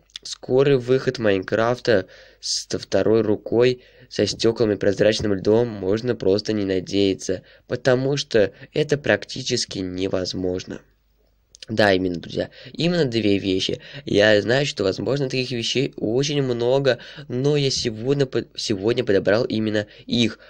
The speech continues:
потому что это самые ва-, важные вещи. Наверное, вторую руку хотели бы увидеть каждый, но и вправду её добавить, возможно, не скоро. И могут добавить вообще,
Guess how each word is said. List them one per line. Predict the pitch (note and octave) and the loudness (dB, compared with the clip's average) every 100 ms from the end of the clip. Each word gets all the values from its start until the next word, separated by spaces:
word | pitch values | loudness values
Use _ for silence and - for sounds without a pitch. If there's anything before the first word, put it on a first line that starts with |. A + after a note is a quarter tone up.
| - | -10
потому | A2+ - A#2+ B2+ B2+ | -6 0 0 0 -4
что | - | -4
это | A2+ A2 | -4 -4
самые | - A#2+ C3 B2+ G#2+ | -2 0 0 0 -2
ва-, | F#2+ - - | -2 -4 -2
важные | F#2+ A2 A2+ F#2+ | 0 0 0 -2
вещи. | F#2 A2 G#2+ F#2 - - - - | 0 0 0 -2 -4 -18 -18 -2
Наверное, | G#2 D3 F3+ | 0 2 2
вторую | C3+ C3 | 4 4
руку | C#3+ C#3 | 4 2
хотели | - G#2+ A#2 B2 | -2 -2 2 2
бы | A2 G#2+ | 2 -2
увидеть | F#2+ G#2 - - | -2 -4 -6 -4
каждый, | - G2+ G2+ - F#2 - - - | 2 4 2 2 -2 -2 -14 -10
но | A2+ A#2+ B2 D3 D3 D3 - - | -6 -2 2 2 2 -2 -18 -4
и | C3 | -2
вправду | C3 - C3 C#3 C3 | -2 0 2 4 4
её | G#2 | 4
добавить, | F#2+ G2 A#2 A#2+ - - | 4 4 4 2 -6 -4
возможно, | - F#2+ F#2 G2 A2 | 0 0 2 2 0
не | G2 F2+ | -4 -4
скоро. | - F#2+ G2 F#2 - - | -4 2 4 4 -2 -6
И | - | 0
могут | A2+ A2+ D3+ D#3+ | 4 4 4 4
добавить | C#3+ D3+ C#3+ | 2 2 2
вообще, | C3+ - - C#3 C#3 F#2 | 0 0 0 4 4 4